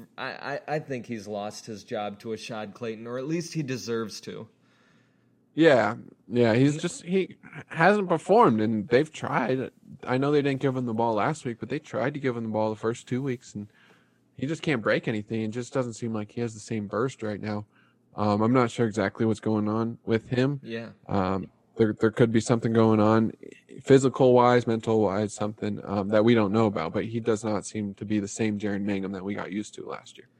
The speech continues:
Speaker 1: All right, looking forward to the Pac-twelve picture, the rankings. Um, Stanford won today. That's good news for Colorado.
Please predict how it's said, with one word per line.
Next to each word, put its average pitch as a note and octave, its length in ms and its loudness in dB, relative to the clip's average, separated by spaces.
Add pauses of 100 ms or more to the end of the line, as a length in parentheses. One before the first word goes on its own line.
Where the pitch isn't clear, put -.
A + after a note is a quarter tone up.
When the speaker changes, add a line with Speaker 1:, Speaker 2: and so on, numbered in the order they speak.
(480)
Speaker 1:
All C3+ 100 -4
right, C3+ 180 -2
looking F3 400 -6
forward D3+ 720 -2
to C3+ 440 -4
the A#2 160 -4
Pac-twelve C3+ 760 -8
picture, D#3 480 -6
the C3 100 -4
rankings. C#3+ 760 -6 (520)
Um, C#3 260 -4
Stanford G3+ 680 0
won A#2+ 240 0
today. B2 280 -2
That's D3 260 -4
good D3 180 -4
news B2+ 260 -4
for A#2 120 -10
Colorado. G#2 720 -6